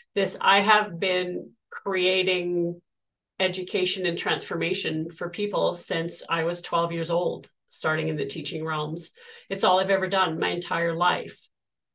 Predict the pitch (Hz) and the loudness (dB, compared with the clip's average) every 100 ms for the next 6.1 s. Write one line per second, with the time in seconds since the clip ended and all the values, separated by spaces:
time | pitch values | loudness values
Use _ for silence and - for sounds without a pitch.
0 | _ - 185 196 196 190 170 170 - 190 | _ 2 4 6 6 6 4 0 -2 -2
1 | 175 165 165 - - 190 180 165 - - | 0 0 -2 -4 0 2 2 0 -6 -12
2 | - - 208 185 175 - 190 175 - 170 | -6 0 0 0 -4 -2 -2 -2 -4 -4
3 | 170 - 220 170 147 160 - - 196 185 | -4 0 0 0 -2 -6 -10 -6 -4 -2
4 | 175 185 180 175 185 175 165 - 170 170 | 0 2 2 2 2 2 0 0 0 2
5 | 165 160 165 196 170 156 - 151 - - | 0 4 6 6 4 -4 -6 -6 -4 -6
6 | - | -10